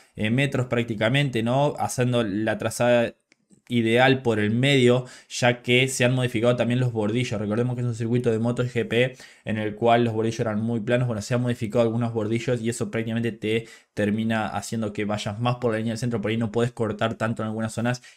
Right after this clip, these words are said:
y da un poquito más larga, eh, la longitud total, pero prácticamente es el mismo circuito, ¿no? Como dijimos, un repavimentado.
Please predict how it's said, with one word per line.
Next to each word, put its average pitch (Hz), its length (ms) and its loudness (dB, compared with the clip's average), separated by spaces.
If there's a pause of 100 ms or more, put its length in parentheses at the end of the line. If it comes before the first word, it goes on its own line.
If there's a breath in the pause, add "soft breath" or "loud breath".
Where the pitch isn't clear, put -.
y 110 120 -6
da 107 100 -2
un 110 80 -4
poquito 107 480 -4 (200 loud breath)
más 107 220 -2
larga, 104 560 0
eh, 98 200 -4
la 98 100 -2
longitud 104 420 -4
total, 117 220 0
pero 113 180 -2
prácticamente 107 460 -4
es 101 160 -8
el 98 100 -4
mismo 101 280 -2
circuito, 104 400 -8
¿no? 107 180 -2
Como 101 160 -2
dijimos, 123 380 -2
un 107 160 -6
repavimentado. 101 720 -2